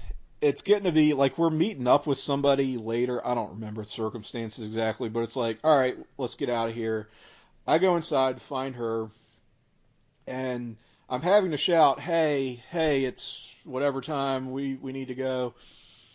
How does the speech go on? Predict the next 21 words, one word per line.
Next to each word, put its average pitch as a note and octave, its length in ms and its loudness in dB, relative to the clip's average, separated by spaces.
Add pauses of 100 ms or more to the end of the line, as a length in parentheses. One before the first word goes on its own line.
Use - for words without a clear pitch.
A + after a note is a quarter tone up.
(640)
And A#2+ 580 -6 (760)
I C#3 100 2
reach D3+ 320 0
up D3 260 2
to C3+ 120 -6
help C#3+ 320 -2
her A#2 360 -2
down A#2+ 640 0 (100)
from A#2+ 180 -8
the G#2+ 60 -10
stage, A2+ 720 -6 (480)
and B2+ 100 -2
I B2+ 40 0
guess G3+ 240 0
all D3 240 6
of A#2 60 0
this A#2+ 220 -2
looked B2 320 -4
really B2+ 380 -4
aggressive B2+ 640 -6 (420)
to, A#2 440 -8